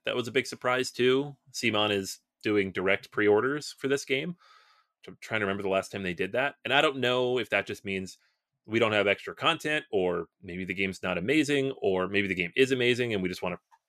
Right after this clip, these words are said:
get this into stores quickly. I have no idea what that actually means for this company. Um, but, you know, it, it comes with a handful of miniatures, as one would expect. Um, comes with a scenario book. There are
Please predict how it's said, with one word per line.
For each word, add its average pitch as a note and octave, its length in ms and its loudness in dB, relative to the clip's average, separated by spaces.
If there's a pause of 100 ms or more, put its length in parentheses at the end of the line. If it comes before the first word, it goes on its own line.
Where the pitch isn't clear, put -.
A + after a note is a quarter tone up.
(300)
get F#2 140 -2
this - 160 -8
into E2+ 120 -8
stores F#2 340 -4
quickly. B2+ 440 -2 (600)
I A2+ 60 2
have G#2 100 0
no G#2 120 0
idea F2 240 2
what E2 120 -4
that F2 120 -2
actually D#2+ 300 -4
means D#2 480 -16
for - 80 -10
this E2 180 -12
company. G2 460 -12 (460)
Um, E2+ 380 -4 (760)
but, D3+ 240 6 (380)
you D3 100 -2
know, A2 140 2
it, A#2 100 -2 (140)
it C#3 80 2
comes C#3 240 -4
with C3+ 80 -4
a B2+ 40 0
handful C3 300 -2
of B2+ 80 0
miniatures, A2+ 460 -2
as G2 180 -2
one G2 140 -4
would G2+ 100 -4
expect. - 680 -4
Um, F#2 220 -6
comes F#2 200 -10
with F#2+ 80 -18
a G2 40 -14
scenario F#2 520 -4
book. F#2+ 240 -4 (500)
There G#2 160 4
are G2+ 280 6